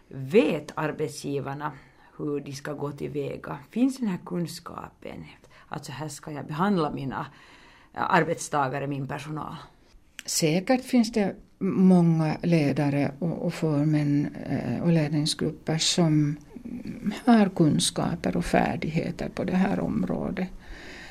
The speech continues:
Speaker 2: Men, men det finns säkert alltid rum för, för förbättringar, eh, överlag. Och, och det finns också skräckexempel på det, där det verkligen har gått illa till. Att, som exempel kan jag nämna att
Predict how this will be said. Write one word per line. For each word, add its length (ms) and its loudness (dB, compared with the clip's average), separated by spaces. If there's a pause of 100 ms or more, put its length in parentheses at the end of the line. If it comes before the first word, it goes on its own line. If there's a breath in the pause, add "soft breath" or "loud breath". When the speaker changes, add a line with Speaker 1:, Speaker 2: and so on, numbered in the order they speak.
(120 loud breath)
Speaker 2:
Men, 340 10
men 340 6
det 80 6
finns 460 4
säkert 800 6
alltid 420 2
rum 360 8
för, 380 -2
för 220 -4
förbättringar, 1000 2 (600 soft breath)
eh, 280 4
överlag. 560 6
Och, 260 2
och 80 2
det 100 6
finns 320 4
också 300 0
skräckexempel 1080 -2 (100)
på 300 -6
det, 60 -16 (720 loud breath)
där 140 -2
det 100 2
verkligen 420 4
har 120 4
gått 280 -4
illa 360 2
till. 360 -4
Att, 340 -6 (720 soft breath)
som 240 12
exempel 520 4
kan 180 2
jag 140 4
nämna 420 4
att 80 0